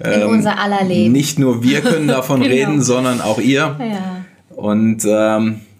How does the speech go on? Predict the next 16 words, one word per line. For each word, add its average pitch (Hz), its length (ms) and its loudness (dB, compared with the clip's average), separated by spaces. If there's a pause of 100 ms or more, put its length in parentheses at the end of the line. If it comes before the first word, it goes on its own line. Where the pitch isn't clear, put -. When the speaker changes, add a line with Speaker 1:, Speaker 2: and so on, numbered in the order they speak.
(120)
Speaker 2:
wie 110 280 0
ist 151 120 2
es 143 160 -2
dir 160 160 0
ergangen, 104 360 0
Baby? 90 380 -2 (260)
Speaker 1:
Ja, 170 520 -4
also 196 240 -4
ich 202 100 -6
glaub, 214 240 -2
wir 208 80 -2
müssen 208 540 -2 (480)
noch 214 160 -2
ein 214 100 2
bisschen, 233 500 0
ähm, 196 520 0